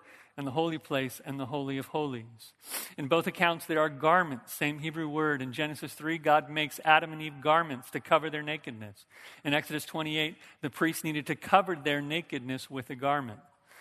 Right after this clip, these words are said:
Yahweh walked in the garden in Genesis three. Now Yahweh walks amongst his people in the tabernacle. Man was made in the image of God. The tabernacle was made in the image of heaven. Both were places where Yahweh spoke to his people. Adam hid from the presence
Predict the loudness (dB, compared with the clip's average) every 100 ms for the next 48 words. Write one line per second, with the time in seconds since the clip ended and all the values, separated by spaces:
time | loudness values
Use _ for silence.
0 | -20 0 4 6 6 6 10 10 10 0
1 | -4 -2 2 6 8 6 0 -4 -2 -2
2 | -6 -10 -8 -4 -2 0 0 2 2 2
3 | 2 -2 0 0 0 -4 -16 -10 -8 -8
4 | -8 -14 -14 -10 -10 -8 -8 -8 -2 0
5 | 0 -4 -8 -12 -20 -20 _ _ -20 -20
6 | -20 _ _ 0 4 4 2 -2 2 4
7 | 4 0 -4 -4 -4 6 8 8 6 2
8 | 2 4 0 0 -4 -8 -4 -2 -2 -4
9 | -6 -6 -8 -2 -2 -2 -10 -14 -20 _
10 | _ _ _ 4 4 6 2 4 4 4
11 | -2 -4 0 4 4 4 -4 -4 -4 2
12 | 2 2 -8 -8 -8 -6 -6 -6 -12 -12
13 | _ _ -20 -20 -10 4 6 6 2 2
14 | 4 4 -2 -2 2 2 0 -6 4 6
15 | 6 2 -6 -8